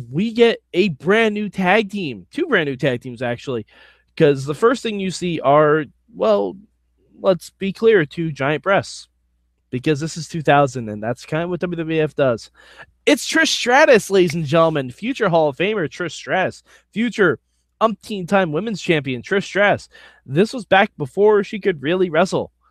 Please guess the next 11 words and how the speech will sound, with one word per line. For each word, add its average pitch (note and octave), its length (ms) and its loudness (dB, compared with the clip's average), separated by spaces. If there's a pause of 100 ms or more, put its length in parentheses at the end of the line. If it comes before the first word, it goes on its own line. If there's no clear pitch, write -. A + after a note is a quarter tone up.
(320)
and C#3+ 160 0
she D3+ 160 -4
was D3 120 -4
just F#3+ 260 -6
managing F#3+ 640 -2
her F3+ 260 -2
tag B3 340 2
team, C#3+ 360 -6 (320)
you A2 300 -4
guessed A#3+ 340 2
it, F3+ 180 4